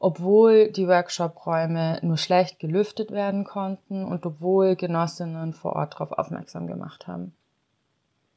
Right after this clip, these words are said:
Manche, wie Hörnchen, haben dann vor Ort den Kampf gegen Ableismus thematisiert und sie hat zum Beispiel einen Workshop zu Klettertechniken mit Rollstuhl gemacht.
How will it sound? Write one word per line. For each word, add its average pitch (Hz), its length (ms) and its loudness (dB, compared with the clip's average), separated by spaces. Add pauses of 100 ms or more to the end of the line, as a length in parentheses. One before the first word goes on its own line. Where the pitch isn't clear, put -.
(680)
Manche, 190 580 -2 (540)
wie 156 260 -8
Hörnchen, 202 640 0 (220)
haben 196 320 2
dann 190 180 4
vor - 240 -2
Ort 190 280 2
den 190 120 -4
Kampf 190 320 -2
gegen 190 260 -2
Ableismus 180 720 2
thematisiert 175 960 -2
und 190 280 -2
sie 190 140 0
hat 190 160 2
zum 185 180 -8
Beispiel 180 360 -4
einen 170 220 -2
Workshop 180 640 -2 (360)
zu 175 160 -10
Klettertechniken 247 1000 -4
mit 233 220 -6
Rollstuhl 240 460 -4
gemacht. 247 460 -6